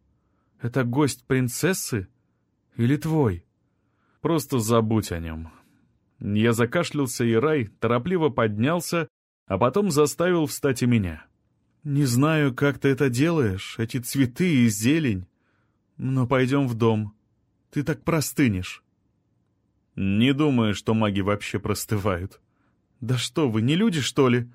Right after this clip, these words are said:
рассмеялся Рай. А я даже не улыбнулся.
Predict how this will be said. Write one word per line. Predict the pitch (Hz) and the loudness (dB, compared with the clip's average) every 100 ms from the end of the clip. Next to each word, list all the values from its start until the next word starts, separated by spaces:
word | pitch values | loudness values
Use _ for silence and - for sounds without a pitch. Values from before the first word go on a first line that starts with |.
| _ _ _ | _ _ _
рассмеялся | 120 127 120 123 123 113 98 - 120 | 0 0 2 0 4 4 2 0 2
Рай. | 95 80 _ _ _ _ _ - | 2 -2 _ _ _ _ _ -8
А | 143 | -2
я | 170 170 | 2 2
даже | 143 135 117 | 4 2 4
не | 123 | 4
улыбнулся. | 123 123 123 117 120 101 87 - 87 | 4 4 2 4 2 2 -2 -8 -12